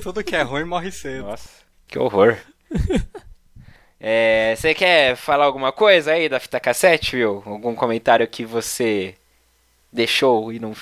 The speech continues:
Speaker 2: pra fazer e não fez? <laughs>
Speaker 1: Não, achei legal, assim, parece que a gente combinou com a Sony, né, que a, a, apesar de já ter saído no YouTube, vai tá saindo, essa semana lançou aí, a Sony lançou um vídeo comemorando os quarenta anos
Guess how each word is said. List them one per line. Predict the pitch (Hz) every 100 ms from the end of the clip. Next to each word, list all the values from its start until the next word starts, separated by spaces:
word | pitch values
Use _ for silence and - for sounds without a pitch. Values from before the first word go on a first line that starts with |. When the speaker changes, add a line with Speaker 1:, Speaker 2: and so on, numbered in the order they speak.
| - -
Speaker 2:
pra | 120
fazer | 120 113
e | 117
não | 110
fez? | - 170 - - - 202 - -
<laughs> | 202 - - -
Speaker 1:
Não, | 240 254 240
achei | 190 - 202
legal, | 175 156 175
assim, | 185 - 160
parece | 156 147 147
que | 185
a |
gente | 170 -
combinou | 180 165 147 135
com | 185 147
a |
Sony, | - - 151 202
né, | 170
que | 165 160
a, |
a, | 147 147 - 151 135 - - 151
apesar | 143 151 143
de | 143
já | 151
ter | 165
saído | - 151 135
no | 143
YouTube, | 135 - 180
vai | 165 143
tá | 151
saindo, | - 147 147 180
essa | 180 196
semana | - 190 170 170 180
lançou | 185 190 202 - 165 165 160
aí, | 143 143
a | 131 123
Sony | - 147
lançou | 143 143 139 151
um | 127
vídeo | 123 156 170
comemorando | 190 202 208 151 175 165
os | -
quarenta | 139 135 -
anos | 131 131 135